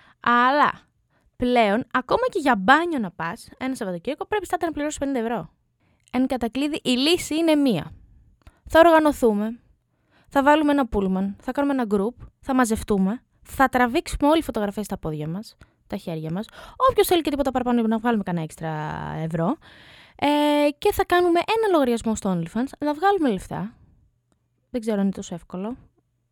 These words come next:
Έτσι το έχω εγώ στο μυαλό μου. Να βγάλουμε λεφτά, να πάμε όλοι μαζί στη Μύκονο διακοπές. Να το ζήσουμε Ντάλια Χατζιαλεξάνδρου με τις πλάκες, ε, Χρυσού, ε, στη Μύκονο στο πρώτο επεισόδιο του δεύτερου κύκλου του Παραπέντε.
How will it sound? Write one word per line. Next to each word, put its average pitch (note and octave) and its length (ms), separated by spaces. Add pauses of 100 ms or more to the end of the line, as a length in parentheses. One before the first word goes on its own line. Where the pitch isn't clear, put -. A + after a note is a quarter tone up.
(200)
Έτσι A#3 220
το - 80
έχω F#3 160
εγώ E3+ 140
στο - 120
μυαλό E3 300
μου. G#3 140 (500)
Να C4+ 100
βγάλουμε F4 320
λεφτά, A3 420
να C4+ 160
πάμε F4 180
όλοι F4+ 140
μαζί E4 180
στη - 140
Μύκονο E4 280
διακοπές. C4 520 (180)
Να C4 140
το C#4 120
ζήσουμε E4 460 (160)
Ντάλια D4+ 260
Χατζιαλεξάνδρου C#4+ 840 (420)
με C4 180
τις - 200
πλάκες, D4 540
ε, A#3 200
Χρυσού, C4+ 580 (840)
ε, C#4+ 520
στη D4 180
Μύκονο G4 520
στο C#4+ 340
πρώτο F4+ 240
επεισόδιο F4+ 300
του E4+ 100
δεύτερου E4+ 260
κύκλου F4+ 240
του - 80
Παραπέντε. A3+ 400